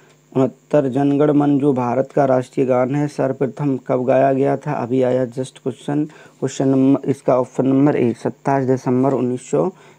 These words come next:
ग्यारह को। ठीक है, ये repeat हो गया फिर question। अगला question दिया गया है, question number सत्तर देखेंगे।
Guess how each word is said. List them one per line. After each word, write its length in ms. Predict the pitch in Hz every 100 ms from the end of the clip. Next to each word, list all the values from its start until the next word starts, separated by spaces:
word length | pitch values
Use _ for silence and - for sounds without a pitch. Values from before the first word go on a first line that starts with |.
| _
ग्यारह 340 | 113 117 113 110
को। 160 | 113
ठीक 220 | 107 - 151
है, 120 | 160
ये 100 | 151
repeat 340 | 135 143 135
हो 100 | 123
गया 180 | 113 120
फिर 140 | 120
question। 380 | 110 113 - 117 120 _ - - - _
अगला 220 | 123 135 139
question 340 | 139 - 139
दिया 220 | 131 135
गया 180 | 131 135
है, 260 | 139 147 156
question 340 | 139 - 131
number 260 | 127 131 135
सत्तर 440 | 135 - - 139
देखेंगे। 520 | 127 127 143 131 135